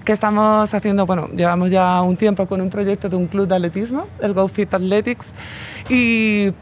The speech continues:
y queremos que crezcan, eh, ayudándoles en todos los, en todos los puntos de vista que igual pasan un poquito desapercibidos en el deporte, como es,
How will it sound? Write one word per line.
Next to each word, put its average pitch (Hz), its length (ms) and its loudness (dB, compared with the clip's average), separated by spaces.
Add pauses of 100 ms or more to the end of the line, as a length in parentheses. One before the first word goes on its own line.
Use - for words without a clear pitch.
(160)
y 247 100 2
queremos 240 840 0
que 220 140 2
crezcan, 285 600 0 (840)
eh, 190 560 4
ayudándoles 247 800 2
en 226 160 -2
todos 226 320 0
los, 175 580 -2
en 214 120 -2
todos 220 140 0
los 254 120 -4
puntos 220 360 -4
de 214 120 0
vista 214 280 -2
que 220 140 2
igual 202 360 2
pasan 220 300 -2
un 208 80 -2
poquito 202 320 -4
desapercibidos 185 960 -2 (880)
en 233 140 4
el 202 120 4
deporte, 190 500 2 (560)
como 220 240 4
es, 240 400 2